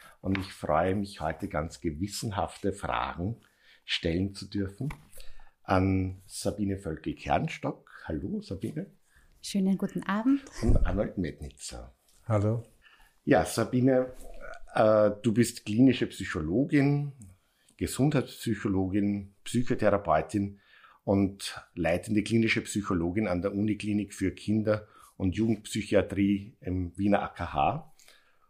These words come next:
Speaker 1: und schönerweise auch eine Freundin der Wachau Kultur Melk. Du bist eine dauerhafte Besucherin und ich freue mich sehr, dass wir auf diese Weise mal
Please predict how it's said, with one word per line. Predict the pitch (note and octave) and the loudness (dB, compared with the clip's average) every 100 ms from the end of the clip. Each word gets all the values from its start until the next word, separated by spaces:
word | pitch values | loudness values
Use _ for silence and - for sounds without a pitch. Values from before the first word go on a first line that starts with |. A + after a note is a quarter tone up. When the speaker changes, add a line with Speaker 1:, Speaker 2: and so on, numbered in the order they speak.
| _ - | _ -2
Speaker 1:
und | G#2+ G2+ G2+ | 2 2 0
schönerweise | - - G#2+ G2+ G2+ F2 F2+ | -8 -4 2 2 4 2 0
auch | F#2 | -6
eine | F#2 F2+ F2+ F2+ _ _ _ | -6 -6 -6 -8 _ _ _
Freundin | _ - E2 E2+ G2+ G#2+ A2 A2+ - _ _ _ _ - | _ -4 -2 0 0 0 0 -2 -8 _ _ _ _ 0
der | G2+ F#2 F#2 F2+ - | 4 4 2 -4 -6
Wachau | F2+ - E2 | -6 -4 -6
Kultur | - G2 F#2 | -4 -6 -4
Melk. | E2 A2 E3+ - | -2 -2 -4 -10
Du | G2+ | -4
bist | A2 - | -2 0
eine | - F#2 F#2+ F#2 - _ - | 0 0 -2 -4 -12 _ -2
dauerhafte | D2 E2+ F#2+ F#2 - | 2 2 0 -6 -8
Besucherin | F#2 F#2+ A#2+ - C3+ B2 B2 - - - | -8 -4 -6 -4 -2 -2 -4 -16 -20 -4
und | G#2 | -4
ich | G2+ | -2
freue | G2+ F2 G2 | 2 2 2
mich | G2 | -4
sehr, | - F2 E2+ | -4 -2 -2
dass | F#2 - | -4 -4
wir | G2 F#2+ - _ _ _ _ _ _ - | -2 -2 -6 _ _ _ _ _ _ -4
auf | G2 F#2+ | -2 0
diese | - A2 A2+ | -2 -2 0
Weise | E2+ D#2 - | -2 -4 -4
mal | G2 G2 F#2+ | -2 -2 -4